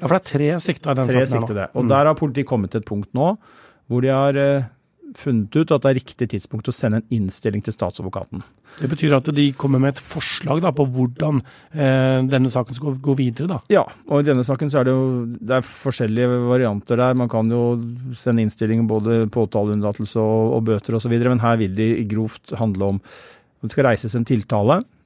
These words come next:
Speaker 2: eller om det skal, eh, henlegges, eh, altså siktelsen skal henlegges. Og det er jo, eh, flere som skriver, N R K har meldt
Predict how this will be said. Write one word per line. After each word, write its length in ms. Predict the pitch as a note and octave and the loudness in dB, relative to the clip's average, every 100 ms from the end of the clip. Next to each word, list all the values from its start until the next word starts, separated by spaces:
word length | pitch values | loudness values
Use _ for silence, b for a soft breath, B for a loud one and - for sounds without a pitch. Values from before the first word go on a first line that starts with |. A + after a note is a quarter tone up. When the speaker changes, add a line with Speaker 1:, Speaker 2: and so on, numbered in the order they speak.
| _ C3 | _ 0
Speaker 2:
eller 240 | B2 A2+ | 2 4
om 120 | A2+ | 2
det 120 | A2+ | 0
skal, 380 | - A#2 A2 A#2 - - - | 0 0 0 -2 -8 -10 -4
eh, 260 | A2+ G#2+ | 0 0
henlegges, 800 | A2 G#2+ F2+ F2+ F#2+ G#2 - - | -2 -2 -4 -4 -4 -6 -6 -4
eh, 140 | A2 G2+ | -2 -2
altså 160 | G#2 | -4
siktelsen 460 | A#2 A#2 - G#2 G2 | -6 -8 -8 -10 -8
skal 140 | - G#2+ | -6 -4
henlegges. 600 | G2 F2+ F#2 F#2 G2 A2+ | -4 -4 -6 -8 -6 -2
Og 60 | A2 | 0
det 80 | |
er 80 | G2+ | 2
jo, 180 | G#2+ A#2 B B B B B - | 2 0 B B B B B -2
eh, 720 | A2+ A2+ A2+ A#2 A2+ A2+ A2+ | 0 2 2 2 2 0 -2
flere 340 | - A#2 A2+ | 0 0 0
som 160 | - B2+ | -2 -4
skriver, 380 | - A#2 B2 C3+ | 0 0 2 2
N 140 | A#2+ | 2
R 80 | A#2+ | 0
K 200 | B2 A#2 | 0 0
har 120 | A#2+ | 2
meldt 440 | C3 D#3+ F3 - | 4 2 0 -6